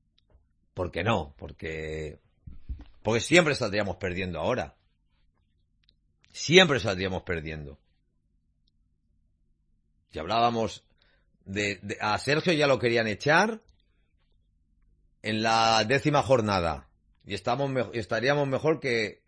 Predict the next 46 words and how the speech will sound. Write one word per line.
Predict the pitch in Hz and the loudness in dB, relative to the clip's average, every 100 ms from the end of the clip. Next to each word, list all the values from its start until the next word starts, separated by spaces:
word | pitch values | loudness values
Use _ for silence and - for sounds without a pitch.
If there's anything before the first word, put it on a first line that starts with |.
| _ | _
que | 110 | -8
con | 104 98 | -6 -6
Quique. | 123 104 85 71 _ _ _ _ _ | -4 -4 -6 -10 _ _ _ _ _
A | 107 110 | -2 0
Aguirre | 135 170 190 | 2 2 2
tres | 160 | 2
cuartos | 139 135 131 | 2 2 2
de | 117 | 0
lo | 104 | 0
mismo. | 95 87 | -2 -2
Y, | 87 92 | -4 -6
y | 92 90 | -6 -2
yo | 110 | -2
soy | 110 135 | 0 2
el | 139 98 | 2 0
primero | 98 107 147 110 - | -2 0 2 2 0
que | 87 | -4
no | 87 | -4
quería | 87 87 87 80 _ _ _ | -4 -2 -2 -4 _ _ _
a | - | -6
Aguirre. | 92 92 78 76 - _ _ _ _ _ _ _ _ _ _ | -4 -4 -6 -10 -14 _ _ _ _ _ _ _ _ _ _
Pero | 85 82 90 | -10 -8 -4
no | 107 | 0
me | 123 | 4
voy | 123 | 4
a | 117 | 4
remontar | 117 110 98 127 120 | 2 -2 0 0 2
otra | 95 104 | 0 2
vez | 131 123 | 2 2
a | 107 | 0
todo | 117 117 | 2 2
lo | 113 | 2
que | 110 | 0
pasó, | 110 - 151 151 | -2 2 4 4
porque | 120 101 104 92 - - | 2 0 -2 -4 -8 -8
no, | 110 123 | -2 -2
más | 113 113 110 123 | -2 -4 -2 -2
que | 127 | -2
un | 113 | -2
tema | 120 117 | 0 0
deportivo, | 113 120 131 156 151 | 2 0 2 2 4
era | 127 | 2
un | 113 | 2
tema | 131 139 | 0 2
de | |
mentalidad. | 123 104 101 92 92 107 82 | 0 0 -2 -2 0 2 0